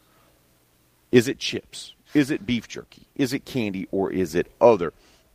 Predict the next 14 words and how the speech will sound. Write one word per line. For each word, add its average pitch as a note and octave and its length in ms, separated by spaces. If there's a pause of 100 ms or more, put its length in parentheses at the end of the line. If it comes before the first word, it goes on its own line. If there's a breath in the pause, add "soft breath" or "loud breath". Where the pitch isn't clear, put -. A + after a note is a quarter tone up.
Right C#3+ 160
now, F#2+ 300
leading A#2 500
the G#2 100
way, D#2 220
thirty-seven A2 680
percent F#2 320
of D2+ 80
you D#2 140
say D#2+ 300
jerky, E2 400
thirty-one A2+ 480
percent G2 400
say F2 260